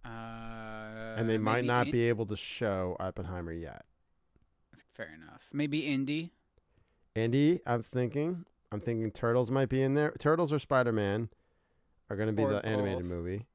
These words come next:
Speaker 2: Or both. I think that Meg two gets in there as the horror movie.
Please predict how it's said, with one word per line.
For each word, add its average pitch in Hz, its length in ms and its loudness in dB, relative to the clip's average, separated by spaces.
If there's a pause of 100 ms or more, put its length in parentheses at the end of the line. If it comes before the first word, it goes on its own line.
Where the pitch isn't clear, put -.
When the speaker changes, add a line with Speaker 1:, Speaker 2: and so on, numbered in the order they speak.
(140)
Speaker 2:
Or 147 100 -2
both. 117 480 0 (1600)
I 107 60 -2
think 117 160 2
that 113 140 4
Meg 113 360 4
two 123 280 4
gets 113 240 0
in 110 120 2
there 107 240 2
as 104 140 0
the 104 100 -4
horror 104 280 0
movie. 95 440 -2